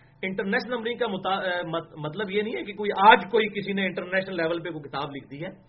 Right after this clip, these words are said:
اصل میں امام بخاری نے یا امام مسلم نے یا باقی ائمہ نے جو احادیث کی کتابیں لکھی تھی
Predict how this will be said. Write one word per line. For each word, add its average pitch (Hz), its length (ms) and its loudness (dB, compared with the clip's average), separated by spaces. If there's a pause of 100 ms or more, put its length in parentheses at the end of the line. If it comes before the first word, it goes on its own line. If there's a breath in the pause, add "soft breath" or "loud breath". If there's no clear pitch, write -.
(380 soft breath)
اصل 165 200 -4
میں 233 160 0
امام 208 220 0
بخاری 190 400 0
نے 196 180 -2
یا 190 120 -2
امام 175 320 -2
مسلم 190 320 -6
نے 190 100 -4
یا 185 160 -2
باقی 160 280 -2
ائمہ 190 280 -2
نے 196 120 -2
جو 190 120 -4
احادیث 156 400 -6
کی 202 60 -10
کتابیں 160 380 -2
لکھی 170 280 -6
تھی 196 300 -8